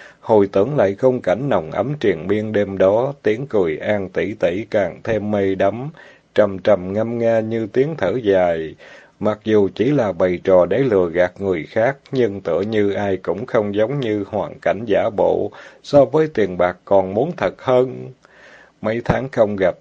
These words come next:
thân hình An Bích Như lại càng thêm phần khiêu gợi, làm cho ánh mắt người ta không rỡ rời xa bóng dáng tuyệt mỹ, dung nhan diễm lệ kia. Nhớ lại chuyện cũ, tiếng cười của nàng vẫn vui vẻ không thôi. Chỉ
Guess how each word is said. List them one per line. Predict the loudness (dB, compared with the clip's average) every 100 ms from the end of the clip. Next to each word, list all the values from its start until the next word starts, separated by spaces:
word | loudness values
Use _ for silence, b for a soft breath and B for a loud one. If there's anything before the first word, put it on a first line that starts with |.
| 0
thân | 0 2
hình | 0 -2
An | -4 -4 -2
Bích | -2 -2
Như | -2 0
lại | 2 2 2
càng | 0 -2 -2
thêm | -4 -2 0
phần | 0 0 -4
khiêu | -2 0
gợi, | 2 2 2 0 -8 B B B
làm | 0 0 0 -2
cho | 2 2
ánh | 2 -2
mắt | -4 -4
người | 0 0 0
ta | 0 0 0
không | 0 0
rỡ | 4 2 4
rời | 2 2 -2
xa | -6 -2 0
bóng | 0 -2 0
dáng | -2 -2
tuyệt | 0 0 -2
mỹ, | -6 -4 -6 -12 2
dung | 2 2 -2
nhan | 0 0 0
diễm | 0 0
lệ | 0 0 0
kia. | -2 0 0 0 -6 B B B _
Nhớ | 0 2
lại | 4 2 2
chuyện | 0 0 2
cũ, | 2 4 2 0
tiếng | 0 0
cười | 0 -2
của | 0 0 0
nàng | 0 -4 -4
vẫn | -4 -4
vui | -2 0 2
vẻ | 2 0 0
không | -2 -2 -4
thôi. | 0 0 0 -4 B B B -2
Chỉ | 0